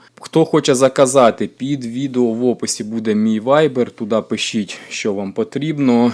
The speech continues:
Також ще будуть томати, ну по томатам теж зроблю чуть пізніше відео. Сьогодні часник і кавуни.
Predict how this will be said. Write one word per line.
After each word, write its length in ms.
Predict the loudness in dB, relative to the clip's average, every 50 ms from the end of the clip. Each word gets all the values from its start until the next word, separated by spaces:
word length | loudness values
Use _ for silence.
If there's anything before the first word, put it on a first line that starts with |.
| -2 -4 0
Також 320 | 0 0 2 2 -2 -2
ще 140 | -2 -2 -4
будуть 340 | -4 -4 -4 -4 -4 -4 -2
томати, 460 | -2 -2 0 2 2 2 2 2 0
ну 140 | -2 -2 -2
по 120 | -4 -4
томатам 460 | -4 -4 -2 -2 -2 -4 -4 -8 -8
теж 240 | -4 -2 -2 -2 -2
зроблю 340 | -4 -8 -8 -8 -8 -8 -10
чуть 260 | -8 -8 -8 -10 -10
пізніше 600 | -8 -6 -6 -6 -4 -4 -4 -4 -2 0 0 0
відео. 460 | 0 0 -2 -2 -2 0 0 0 0 -2 -4 -20 -20 -14
Сьогодні 460 | -8 -4 -2 0 0 0 0 0 -2
часник 640 | -2 -2 -2 -2 -2 -2 -4 0 0 0 0 -2 -6 -20 _ _
і 220 | -4 -2 -2 -2 -2 -6 _ _ _ _ _ _ _ _ _ _ _ _ -20 -20 -8 -2
кавуни. 500 | 2 2 4 4 6 4 4 2 0